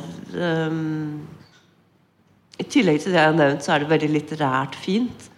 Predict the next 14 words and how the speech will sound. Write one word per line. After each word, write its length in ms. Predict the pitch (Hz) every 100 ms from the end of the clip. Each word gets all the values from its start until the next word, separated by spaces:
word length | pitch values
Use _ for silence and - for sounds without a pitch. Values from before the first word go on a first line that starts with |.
| - - - _
Og 100 | -
den 140 | 175 185
måten 300 | 175 147 170
hun 140 | 160 160
på 80 |
en 80 | 165
måte 280 | 156 151 156 160 156 - 143
leker 560 | 156 180 131 - 147
med 120 | 147
ord 260 | 143 135 127
på, 140 | 156 147
spiller 640 | - - 165 135 123 131
med 100 | 147
ord, 440 | 135 143 175 196